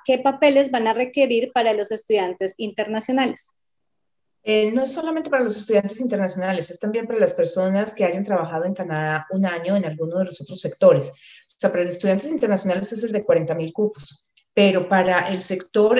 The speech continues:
Speaker 2: esencial, el sector de la salud, son personas que hayan trabajado en el país por lo menos por un año. Em, allí, o sea, no, no hay, o sea, las categorías están definidas por el ministerio, es la lista que ellos enviaron y están allí abiertas para eso. Hay una persona aquí en el chat,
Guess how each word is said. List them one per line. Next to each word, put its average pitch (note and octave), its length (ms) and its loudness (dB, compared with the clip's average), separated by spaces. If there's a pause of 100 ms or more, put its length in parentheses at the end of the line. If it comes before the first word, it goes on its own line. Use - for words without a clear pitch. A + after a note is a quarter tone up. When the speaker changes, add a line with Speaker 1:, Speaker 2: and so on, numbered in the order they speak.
Speaker 2:
esencial, G3+ 480 -2
el A3+ 80 -4
sector F#3+ 300 -6
de G#3 80 0
la G#3 80 -2
salud, F3+ 300 -4
son F#3+ 180 -6
personas G3+ 260 -2
que G#3+ 100 -4
hayan G3+ 140 -2
trabajado D#3+ 400 -2
en F#3+ 80 0
el F3 100 -4
país D3+ 280 -4
por F3+ 100 -10
lo E3+ 60 -10
menos D3+ 240 -4
por D#3 160 -8
un C#3 100 -2
año. C#3 180 -6 (640)
Em, F3+ 600 0 (540)
allí, A3+ 840 2
o G3+ 60 -8
sea, G3+ 180 2
no, G3 420 4
no G3+ 220 6
hay, G#3+ 380 2
o - 20 -8
sea, G3 140 -2
las F#3+ 140 2
categorías G#3 440 4
están G3+ 220 2
definidas G3 560 2 (360)
por G3+ 140 4
el F3+ 160 2
ministerio, F3+ 500 0
es A#3 120 -2
la G#3 80 6
lista G#3 600 0
que F3+ 300 4
ellos F3+ 280 -2
enviaron F#3 600 2 (300)
y F3+ 80 -10
están F3+ 240 -4
allí F#3 160 2
abiertas F3 400 0
para D3+ 240 0
eso. D#3+ 180 -2
Hay D#3 80 0
una A#3+ 180 -2
persona F#3+ 380 -2
aquí F#3+ 160 -4
en G#3 100 4
el G3+ 120 2
chat, G#3 360 2